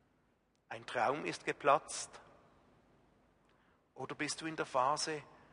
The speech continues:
wo du deine Berufung erkannt hast und sagst, trotz allem, jawohl, und ich setze mich dafür ein, dass es für andere, damit der andere glücklich wird?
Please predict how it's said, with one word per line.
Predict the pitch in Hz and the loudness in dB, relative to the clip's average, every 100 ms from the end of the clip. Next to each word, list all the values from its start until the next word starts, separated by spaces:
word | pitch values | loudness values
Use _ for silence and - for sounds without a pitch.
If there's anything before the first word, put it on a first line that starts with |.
| - - | -20 -18
wo | 120 | -16
du | 123 | -6
deine | 120 117 | -4 -4
Berufung | 113 113 120 180 - 165 151 | -6 -8 -6 -6 -6 -4 -4
erkannt | 135 131 131 113 | -2 -2 -2 -2
hast | 123 - | -8 -8
und | - | -10
sagst, | 107 95 - - | -10 -8 -10 -12
trotz | - 117 - - | -4 -4 -4 -4
allem, | 107 92 87 - - - - - | -4 -6 -14 -20 -20 -20 -20 -14
jawohl, | 113 110 113 101 92 - - | -6 -6 -6 -8 -14 -20 -20
und | 117 - | -20 -8
ich | 131 - - - - | -8 -8 -14 -20 -16
setze | - 131 - 131 | -4 -2 -2 -6
mich | - | -4
dafür | 127 - 120 107 | -4 -2 -2 0
ein, | 117 123 117 | 0 -2 -4
dass | 117 - | -6 -6
es | 113 | -10
für | - 156 156 - | -10 -6 -4 -2
andere, | 113 127 120 110 | -2 -2 -6 -4
damit | 113 113 117 | -4 -2 0
der | 104 | 0
andere | 107 127 123 117 - - - | 0 -2 -4 -4 -6 -20 -14
glücklich | - 113 - 123 107 | -6 -6 -4 -8 -6
wird? | 104 98 - | -10 -10 -14